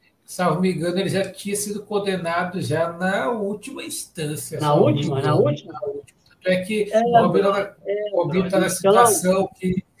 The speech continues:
Speaker 1: o Robinho tá numa situação jurídica, né, falando aí, que ele não pode sair do Brasil, porque se ele sair do Brasil, ele é preso, extraditado
Speaker 2: É, claro.
Speaker 1: pra Itália.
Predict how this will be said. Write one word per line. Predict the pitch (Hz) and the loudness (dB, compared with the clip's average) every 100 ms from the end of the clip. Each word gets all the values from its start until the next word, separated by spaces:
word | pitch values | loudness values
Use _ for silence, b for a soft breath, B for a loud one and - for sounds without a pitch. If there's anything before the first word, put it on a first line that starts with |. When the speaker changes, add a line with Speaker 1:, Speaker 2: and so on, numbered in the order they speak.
| b b | b b
Speaker 1:
o | 156 | -4
Robinho | 175 175 185 | -2 0 -2
tá | 202 | -2
numa | 180 | -2
situação | 175 196 180 180 175 | -2 -2 -2 -4 -4
jurídica, | 139 156 170 240 190 151 - 147 139 | -4 -4 -2 -4 -4 -8 -8 -6 -4
né, | 170 180 | -2 -4
falando | - 147 147 143 147 | -6 -4 -4 -6 -6
aí, | 160 208 b b b _ | -4 -6 b b b _
que | 180 | -6
ele | 175 | -4
não | 185 247 - | -4 -6 0
pode | 196 196 | 0 0
sair | 196 190 | -2 -4
do | 185 | -2
Brasil, | 196 190 127 123 170 220 - | -2 -2 -2 -4 -4 -6 -8
porque | 302 - 269 | -20 -14 -8
se | - | -4
ele | 214 | -4
sair | - 220 | -4 -6
do | 208 | -4
Brasil, | 202 226 190 143 196 | -4 -4 -4 -2 -2
ele | 214 | 0
é | - | -4
preso, | - 190 196 214 165 202 196 180 175 180 | -8 -4 0 0 -2 -4 -2 -4 -6 -10
extraditado | 160 - 180 170 165 156 143 147 | -14 -8 -6 -6 -6 -6 -8 -2
Speaker 2:
É, | |
claro. | 147 147 147 | 0 0 -2
Speaker 1:
pra | 156 | -8
Itália. | 143 - - | -12 -12 -20